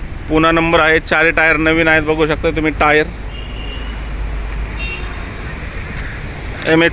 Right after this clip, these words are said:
चौदामध्ये ग्रे कलरमध्ये एकदम क्लीन गाडी, साडेचार लाख रुपये निगोशिएबल, दोन हजार चौदा,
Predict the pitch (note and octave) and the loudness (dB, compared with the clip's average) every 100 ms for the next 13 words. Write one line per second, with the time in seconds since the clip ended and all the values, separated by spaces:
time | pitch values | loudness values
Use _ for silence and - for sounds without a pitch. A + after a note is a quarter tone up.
0 | - E3 E3 E3 E3 D#3+ G#3 - - - | 2 4 6 6 6 4 0 -6 -10 -8
1 | - - - - - - - - - - | -6 -4 -6 -6 -6 -8 -8 -10 -8 -4
2 | C#3 E3 F#3 F3+ F3 F3 F3 F3 E3 D#3+ | 2 4 4 6 6 6 6 4 2 -4
3 | - G3+ G3+ - G3 F#3+ F3+ E3+ E3+ E3 | 0 2 0 -2 2 4 6 4 4 2
4 | E3+ E3+ F#3 F3 F3 E3 F3 D#3+ F3+ E3+ | 2 4 4 4 4 2 0 2 4 4
5 | D#3+ D#3+ D#3+ C3+ A#2 D3+ D3+ C#3+ D3 - | 4 4 4 2 4 4 6 4 2 4
6 | D#3+ D#3+ E3+ | 4 6 4